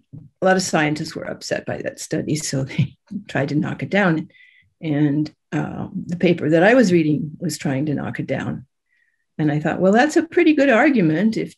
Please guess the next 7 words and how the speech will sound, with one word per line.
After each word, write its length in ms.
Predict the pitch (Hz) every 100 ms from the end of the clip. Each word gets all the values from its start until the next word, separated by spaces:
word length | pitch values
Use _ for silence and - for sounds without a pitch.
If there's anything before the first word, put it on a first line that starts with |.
| -
if, 180 | 202 190 180 -
if 180 | 190
you 100 | 208
have 260 | 196 190 220
to 100 | 220
have, 420 | 202 185 175 190 - _ _ _ _ _ -
um, 500 | 160 151 - 185